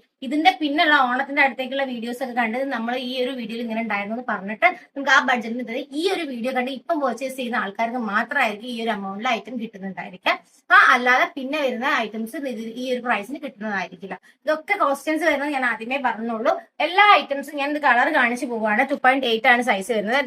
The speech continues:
സ്ക്രീൻഷോട്ട് എടുക്കുക. എയ്റ്റ് നയൻറ്റി റുപ്പീസ് ആണ് ഇതിന്റെ ഒറിജിനൽ പ്രൈസ് വരുന്നത്. വിത്ത് കുഞ്ചലാണേ വരുന്നത്. സ്ക്രീൻഷോട്ട് എടുത്തിട്ട് പോവാം.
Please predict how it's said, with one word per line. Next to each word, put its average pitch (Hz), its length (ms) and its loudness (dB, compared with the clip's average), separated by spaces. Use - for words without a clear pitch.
സ്ക്രീൻഷോട്ട് 240 440 0
എടുക്കുക. 214 240 2
എയ്റ്റ് 233 180 0
നയൻറ്റി 262 200 4
റുപ്പീസ് 254 340 2
ആണ് 240 140 6
ഇതിന്റെ 226 180 2
ഒറിജിനൽ 214 280 2
പ്രൈസ് 233 340 0
വരുന്നത്. 202 340 0
വിത്ത് 294 160 -4
കുഞ്ചലാണേ 254 560 6
വരുന്നത്. 240 460 4
സ്ക്രീൻഷോട്ട് 277 460 6
എടുത്തിട്ട് 262 300 4
പോവാം. 240 300 4